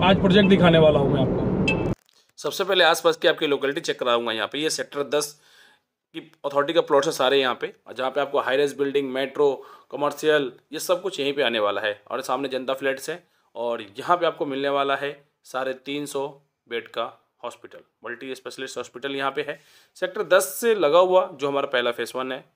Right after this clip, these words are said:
phase प्रोजे-, अ, phase वन प्रोजेक्ट जो है, वो जो totally sold out हो चुका है, उसमें एक दो inventory वो भी आपको दिखाने वाला हूँ। फ्री होल्ड की land है, ये मत सोचिएगा कि authority का plot बेच रहा हूँ, नहीं है जी, Authority का upload नहीं बेच रहा हूँ, मैं बेच रहा हूँ आपको आज free hold land, जहाँ पे आज आप चाहे तो तुरंत मकान बना के रह सकते हैं। ये phase one है हमारा engineer society का, जो आप देख रहे हैं,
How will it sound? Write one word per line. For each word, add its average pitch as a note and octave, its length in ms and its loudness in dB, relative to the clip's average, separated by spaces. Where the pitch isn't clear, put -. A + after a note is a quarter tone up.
phase A2 140 -14
प्रोजे-, - 320 -12
अ, B2 180 -6
phase A#2 220 -10
वन B2+ 60 -10
प्रोजेक्ट B2 500 -10
जो A2 100 -16
है, A#2 100 -14
वो B2+ 60 -10
जो C#3 160 -4
totally C#3+ 360 -8
sold C#3 200 0
out D3+ 100 4
हो C#3+ 80 2
चुका - 220 -10
है, - 60 -4
उसमें D#3+ 200 -6
एक D3+ 80 -8
दो D#3 60 -4
inventory C#3+ 380 -6
वो C3 140 -4
भी E3 100 -4
आपको D3 180 -2
दिखाने B2+ 300 -6
वाला A2+ 160 -4
हूँ। - 80 -10
फ्री G#3+ 160 0
होल्ड G#3 260 4
की G#3+ 100 -6
land D#3 240 2
है, D3 100 -6
ये D3 60 2
मत D#3+ 120 -2
सोचिएगा D#3 340 -4
कि D3+ 100 -6
authority B2+ 280 -2
का B2+ 80 -4
plot B2 240 -4
बेच A2+ 160 -4
रहा A#2+ 60 -4
हूँ, B2+ 80 -4
नहीं G#2+ 100 -4
है F2 180 -20
जी, B2 160 -14
Authority B2+ 220 -10
का C#3 60 -6
upload C3+ 180 -4
नहीं C#3 100 -4
बेच C#3 140 -2
रहा C#3+ 100 -2
हूँ, C3 100 -10
मैं C3+ 140 -4
बेच C#3+ 160 -2
रहा C#3+ 80 -2
हूँ C#3 100 -2
आपको C3 200 -4
आज C3+ 200 -2
free F#3 140 -4
hold C#3+ 240 4
land, F#2+ 180 -2
जहाँ D3+ 220 -4
पे D#3 80 0
आज C#3+ 220 -2
आप - 120 -12
चाहे C#3 140 -6
तो C3+ 60 -14
तुरंत C#3 240 -10
मकान B2 300 -6
बना A#2 140 -2
के C#3+ 80 -6
रह G#2 60 -6
सकते - 240 -16
हैं। A2 80 -14
ये C#3 60 -2
phase D3+ 280 -2
one E3 120 -2
है E3+ 120 -4
हमारा D#3+ 240 -4
engineer C3+ 280 -8
society C#3 360 -4
का, C#3 80 -6
जो C3 140 -6
आप A#2+ 60 -4
देख B2+ 200 -8
रहे C#3+ 80 -8
हैं, - 80 -16